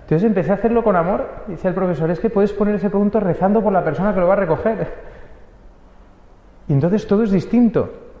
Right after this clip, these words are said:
Porque tu poner significa que alguien puede ir a comprar y que todo puede cambiar. Si descubrimos que toda nuestra vida, toda nuestra vida es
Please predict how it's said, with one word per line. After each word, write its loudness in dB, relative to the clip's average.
Porque 0
tu -2
poner 2
significa -2
que -2
alguien 2
puede 2
ir 0
a 0
comprar 0
y -6
que -6
todo 2
puede -2
cambiar. -4
Si -12
descubrimos 0
que 0
toda 2
nuestra 0
vida, 0
toda 0
nuestra 0
vida 2
es -2